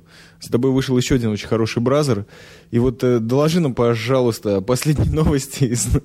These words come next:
<laughs> отделения скорой психиатрической помощи. Что у нас там с Максом Найтлайфом, расскажи.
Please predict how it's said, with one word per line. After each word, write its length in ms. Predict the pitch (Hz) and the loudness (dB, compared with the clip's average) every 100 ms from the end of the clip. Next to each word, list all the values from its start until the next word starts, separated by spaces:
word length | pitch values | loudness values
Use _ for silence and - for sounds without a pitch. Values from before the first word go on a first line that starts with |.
| 131 156 123 - | -2 -4 -4 -8
<laughs> 520 | - - 233 247 - | -12 -16 -4 -4 0
отделения 580 | 151 131 165 185 156 147 | -2 0 2 2 2 0
скорой 560 | - - 175 180 160 | -2 -2 0 2 0
психиатрической 960 | 127 - 156 165 160 170 160 147 - 151 | -2 -6 -2 -2 0 0 0 -2 -4 -4
помощи. 760 | - 170 156 143 135 - 135 - 220 233 226 | 0 0 0 -2 -2 -4 -4 -4 -4 -2 -4
Что 240 | - - 165 | -4 -2 0
у 40 | |
нас 160 | 147 139 | 2 2
там 140 | 127 | 0
с 100 | - | 2
Максом 340 | 143 143 135 120 | 2 2 2 2
Найтлайфом, 560 | 123 123 123 107 104 | 2 2 2 2 0
расскажи. 460 | 107 - 110 101 | -2 0 -2 -2